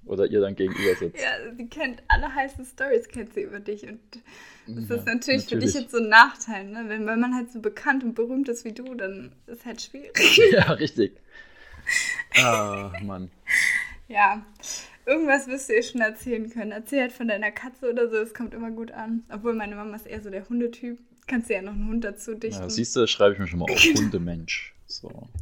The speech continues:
Speaker 2: Ja. Ja, und ansonsten, du machst halt so, als würdest du deine Schwiegermama kennenlernen.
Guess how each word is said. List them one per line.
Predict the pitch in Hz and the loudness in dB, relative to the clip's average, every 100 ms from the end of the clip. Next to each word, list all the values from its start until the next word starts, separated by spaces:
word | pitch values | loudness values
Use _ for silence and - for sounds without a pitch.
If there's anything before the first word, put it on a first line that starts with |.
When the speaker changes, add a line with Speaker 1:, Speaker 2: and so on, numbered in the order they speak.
| - - _ _ - - - - - | -14 -20 _ _ -4 -2 -2 -8 -12
Speaker 2:
Ja. | 226 202 - _ - - - - - - | -6 -6 -8 _ -20 -20 -20 -20 -20 -12
Ja, | 214 196 196 208 208 | 0 4 6 4 2
und | 220 | 0
ansonsten, | 233 214 226 233 - 240 226 220 226 226 _ _ _ _ - | 0 0 0 0 -2 -2 -2 -2 -4 -6 _ _ _ _ -14
du | 247 240 - - 208 | -10 -10 -12 -16 2
machst | 247 285 - | 2 2 -2
halt | 294 - | -6 -4
so, | 269 | 0
als | 262 226 247 | 0 0 -2
würdest | 269 269 | -4 -4
du | 233 | 0
deine | 226 233 | 0 0
Schwiegermama | - 233 226 196 185 | -8 -6 -4 -6 -10
kennenlernen. | 180 214 175 175 214 214 | -12 -14 -16 -16 -16 -18